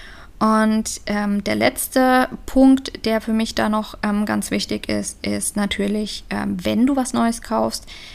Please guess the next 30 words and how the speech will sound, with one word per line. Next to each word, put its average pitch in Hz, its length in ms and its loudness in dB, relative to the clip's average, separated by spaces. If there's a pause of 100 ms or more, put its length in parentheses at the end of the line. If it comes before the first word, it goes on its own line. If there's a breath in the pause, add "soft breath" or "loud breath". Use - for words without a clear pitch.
(140 loud breath)
Fehlkäufe 196 880 0
enttarnen. - 680 -4
Es - 160 -12
gibt - 340 -10
ganz, 233 540 0
ganz, 214 480 -4
ganz, 214 440 -2
ganz 202 440 -4
viele 202 580 0
Kleidungsstücke 202 920 -2 (100)
in 202 320 2
den 202 240 -2
Kleiderschränken 202 1160 -2
auf - 140 -6
dieser 196 320 -2
Welt, 202 300 -2 (500 loud breath)
die 208 80 -2
Fehlkäufe 240 600 2
sind, 214 260 -2
die 208 80 -6
da 208 80 0
jahrelang 220 580 2
drin 208 220 -2
hängen. 208 340 0 (340 loud breath)
Kennst 240 280 2
du 240 40 0
vielleicht 214 280 -4
von 202 160 0
dir 202 100 -4
selbst. - 440 -4